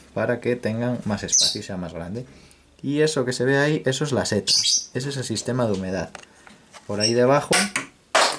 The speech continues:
ahí la tapa. Por ahí debajo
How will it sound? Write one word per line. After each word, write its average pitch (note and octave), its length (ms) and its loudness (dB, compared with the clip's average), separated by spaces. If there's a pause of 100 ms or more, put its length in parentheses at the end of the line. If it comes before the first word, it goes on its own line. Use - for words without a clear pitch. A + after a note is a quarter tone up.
(800)
ahí G2+ 100 -10
la F2+ 140 -8
tapa. - 220 -10 (500)
Por A#2+ 120 2
ahí C3 120 8
debajo D3 500 2